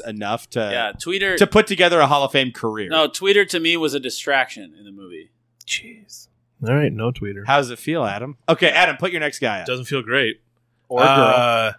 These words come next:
Speaker 2: I want you guys to, like, square off against me
Speaker 3: Billy
Speaker 2: here.
Speaker 3: Chapel, the all-time goat.
Speaker 1: For
Speaker 3: Hall of
Speaker 1: love of the
Speaker 3: Famer.
Speaker 1: game.
Speaker 3: He had the mental edge. He could clear the mechanism.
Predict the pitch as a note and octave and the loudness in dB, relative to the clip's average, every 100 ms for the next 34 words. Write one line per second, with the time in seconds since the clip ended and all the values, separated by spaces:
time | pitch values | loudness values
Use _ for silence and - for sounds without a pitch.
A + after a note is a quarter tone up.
0 | - E3 A#3 C#3+ D#3+ F#3 C3 B2+ A#2 - | -4 0 0 -2 -2 -2 -2 -8 -12 -8
1 | A#2 G#2 - B2+ A#2+ A2+ A2 G#2+ - A2 | -8 -8 -10 -6 -4 -4 -8 -18 -16 -12
2 | A#2 A#2+ C3+ C3 B2+ A#2+ A#2 A#2 - _ | -4 0 0 0 2 2 0 -2 -4 _
3 | _ _ _ _ _ - A2 A2+ A2 G#2+ | _ _ _ _ _ 0 4 4 2 -2
4 | G2 G2 G2+ - _ _ _ _ _ _ | -2 -4 -6 -8 _ _ _ _ _ _
5 | _ _ - C3+ D3+ D3+ C3 B2+ B2+ C3 | _ _ 2 4 4 2 0 2 2 0
6 | - _ _ _ _ - B2+ A2+ G#2+ B2 | -6 _ _ _ _ 2 4 4 2 2
7 | B2 B2 A2 G#2+ - A2+ G2 - A#2 A#2+ | 4 4 4 2 2 -2 -2 0 2 4
8 | B2+ B2 A2 A2 G#2+ G#2+ G#2 G#2+ G#2+ | 4 4 2 -2 -6 -4 -2 -2 -2